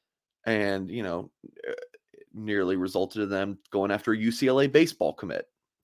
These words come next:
for their quarterback in the twenty-three cycle, right? Um, so they had that, that second option, but also by going after Bear,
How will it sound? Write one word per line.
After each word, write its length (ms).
for 180
their 120
quarterback 460
in 40
the 80
twenty-three 420
cycle, 420
right? 320
Um, 500
so 140
they 140
had 320
that, 200
that 300
second 460
option, 720
but 200
also 500
by 200
going 340
after 280
Bear, 520